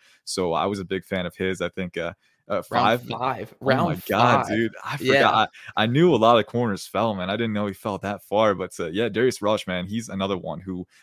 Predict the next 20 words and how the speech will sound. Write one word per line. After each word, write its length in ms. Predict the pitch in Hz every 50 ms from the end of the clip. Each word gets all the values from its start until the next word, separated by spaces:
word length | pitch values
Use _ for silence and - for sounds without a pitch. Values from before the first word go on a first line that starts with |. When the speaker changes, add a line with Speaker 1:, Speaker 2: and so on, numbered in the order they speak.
| - -
Speaker 1:
I 60 | 101
got 180 | 101 110 117
his 120 | 110 90 90
ras 380 | 87 95 92 101 107 104 -
up 160 | 98 90 90 -
right 180 | 95 90 82 -
here, 260 | - 101 101 104 98
but 120 | 82 85
I 60 | 85
know 240 | 87 95 101 101 104
the 180 | 90 90 90 90
six-foot-two, 760 | - - - 113 - - - 113 98 - - - 113 113 113
one 200 | 110 101 101 98
ninety-eight, 560 | 107 104 98 95 92 95 95 101 101 98 - _ -
almost 400 | 113 107 110 117 113 104 - -
thirty-four 420 | - 101 98 87 - - 98 98 92
inch 120 | - -
arms 240 | 101 98 95 90 -
again, 380 | 92 92 90 101 104 104 95
too. 320 | 87 - - 127 123 104